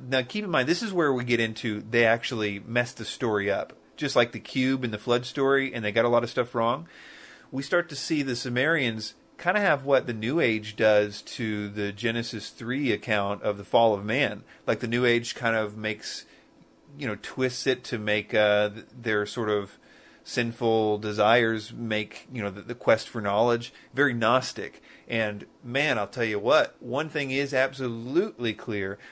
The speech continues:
that the Ancient Alien series is so seriously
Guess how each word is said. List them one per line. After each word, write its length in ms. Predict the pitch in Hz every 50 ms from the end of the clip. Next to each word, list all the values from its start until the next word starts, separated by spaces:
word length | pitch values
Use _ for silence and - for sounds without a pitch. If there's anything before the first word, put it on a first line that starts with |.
| - _ -
that 340 | 117 117 113 110 107 107 113
the 120 | 117 110
Ancient 240 | 123 139 135 - 131
Alien 340 | 127 131 131 123 120 110 107
series 480 | 101 - - 127 117 107 107 104 101 - _ _ -
is 240 | - 123 117 107 107
so 680 | - - - - - - - 156 143 143 156 160 165 165
seriously 1400 | 165 - - - - - - - - - 190 180 165 147 127 117 113 107 - - 120 110 107 104 101 101